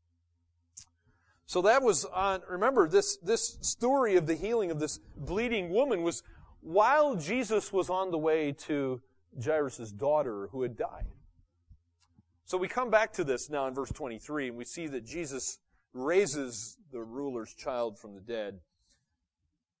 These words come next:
Notice verse twenty-three starts with an "and," again, connecting it here. Verse twenty-three says, "And when Jesus came to the ruler's house and saw the flute players and the crowd making a commotion,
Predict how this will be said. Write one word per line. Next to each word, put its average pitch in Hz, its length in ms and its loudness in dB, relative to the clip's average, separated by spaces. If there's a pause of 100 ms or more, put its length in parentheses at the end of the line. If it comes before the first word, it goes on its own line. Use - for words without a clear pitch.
(120)
Notice 156 220 -2
verse 143 220 -2
twenty-three 160 480 -4
starts 151 360 0
with 135 140 -8
an 127 180 -8
"and," 139 460 -4 (680)
again, 123 380 -12
connecting 135 480 -8
it 104 240 -12
here. 104 300 -6 (500)
Verse 151 160 -2
twenty-three 170 440 -4
says, 147 220 -4
"And 165 220 -4
when 160 220 -2
Jesus 156 440 -4
came 190 380 -2
to 160 140 -2
the 147 80 -2
ruler's 156 400 0
house 165 460 2
and 135 120 -10
saw 156 300 2
the 139 100 -2
flute 190 420 -6
players 156 680 -2 (440)
and 147 140 -6
the 131 60 -2
crowd 175 560 8
making 156 340 -2
a 131 80 -2
commotion, 147 920 -8